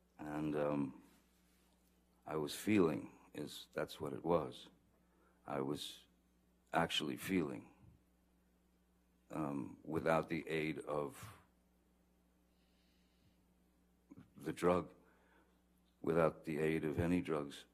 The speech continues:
Uh, uh, I mean, I had, I had refused with Doctor Kipper and Nurse Debbie and Amber at the table before she left,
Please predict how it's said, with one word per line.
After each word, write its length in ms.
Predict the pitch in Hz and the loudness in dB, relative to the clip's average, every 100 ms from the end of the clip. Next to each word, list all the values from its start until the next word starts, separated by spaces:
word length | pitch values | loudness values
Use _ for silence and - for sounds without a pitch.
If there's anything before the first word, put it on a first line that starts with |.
| - - | -20 -16
Uh, 40 | - - - | -16 -16 -12
uh, 40 | 80 - - - 82 | -12 -12 -20 -14 -6
I 40 | |
mean, 240 | 80 73 - - _ _ _ _ _ _ _ - _ _ - | -4 -4 -8 -18 _ _ _ _ _ _ _ -20 _ _ -2
I 80 | 85 | 2
had, 300 | 87 90 - - - | 8 6 6 -8 -2
I 220 | 82 82 - | 0 0 0
had 320 | 92 92 87 | 4 6 6
refused 720 | 92 90 - 95 92 87 - - _ _ _ _ _ _ - _ _ _ _ _ _ _ _ _ _ _ _ _ _ _ _ _ _ 85 | 2 2 2 2 2 -2 -10 -16 _ _ _ _ _ _ -20 _ _ _ _ _ _ _ _ _ _ _ _ _ _ _ _ _ _ -6
with 160 | 85 | 0
Doctor 300 | 82 78 82 | 2 0 -2
Kipper 440 | - 85 - 78 71 - _ _ _ _ _ _ _ _ _ _ _ - | -4 -4 -2 -4 -4 -14 _ _ _ _ _ _ _ _ _ _ _ -8
and 340 | 85 87 78 - - - | -2 0 0 -4 -12 0
Nurse 340 | 85 87 - | 4 4 2
Debbie 500 | - 90 78 82 76 - _ _ _ _ _ _ - | -4 -2 -2 -6 -10 -16 _ _ _ _ _ _ -12
and 240 | 85 82 80 | -6 -4 -2
Amber 400 | 85 87 82 71 - - | 2 4 2 -2 -12 -12
at 100 | - | -12
the 100 | - _ _ _ | -16 _ _ _
table 460 | - 92 82 80 71 - | -4 -2 0 -4 -8 -6
before 400 | - - 90 85 - | -8 2 4 4 2
she 180 | - - | -8 -4
left, 440 | 80 85 76 - | 2 4 4 -2